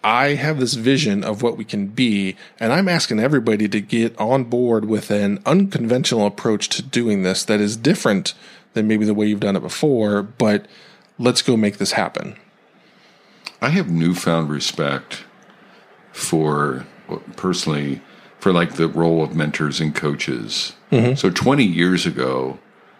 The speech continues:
Speaker 2: I was sort of periodically, almost always doing what you did,
Speaker 1: Mm-hmm.
Speaker 2: right? And, and back then, people didn't, it was a sign of weakness. So if you had a co-, like, like, I would, you know, twenty years ago, I never would go into the C E O and say, "I need some money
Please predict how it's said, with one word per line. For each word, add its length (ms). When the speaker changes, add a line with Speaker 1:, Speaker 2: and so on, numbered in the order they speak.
Speaker 2:
I 120
was 480
sort 320
of 60
periodically, 720
almost 320
always 460
doing 340
what 160
you 180
did, 400
Speaker 1:
Mm-hmm. 280
Speaker 2:
right? 300
And, 320
and 180
back 220
then, 180
people 280
didn't, 240
it 80
was 140
a 60
sign 260
of 120
weakness. 640
So 180
if 160
you 80
had 160
a 60
co-, 320
like, 360
like, 200
I 80
would, 220
you 100
know, 80
twenty 240
years 280
ago, 180
I 80
never 300
would 260
go 180
into 280
the 120
C 280
E 60
O 140
and 120
say, 200
"I 120
need 220
some 160
money 280